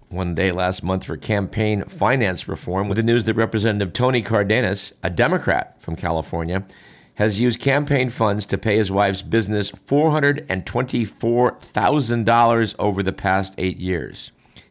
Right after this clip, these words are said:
That's according to the Daily Beast. His campaign pays his wellness facilitator wife,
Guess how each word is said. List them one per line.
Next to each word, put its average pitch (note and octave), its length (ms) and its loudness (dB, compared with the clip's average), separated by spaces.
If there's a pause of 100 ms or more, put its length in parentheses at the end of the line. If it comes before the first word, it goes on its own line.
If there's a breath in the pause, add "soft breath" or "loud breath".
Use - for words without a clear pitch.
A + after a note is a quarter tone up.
(160)
That's F#2 180 -2
according F#2 300 0
to F2 80 0
the E2 40 -2
Daily E2+ 300 0
Beast. D#2 400 -6
His F#2+ 160 -4
campaign B2 800 0 (120)
pays G#2+ 340 2
his G2+ 320 0 (360 soft breath)
wellness C#3+ 540 2
facilitator A#2 800 2
wife, F#2+ 480 2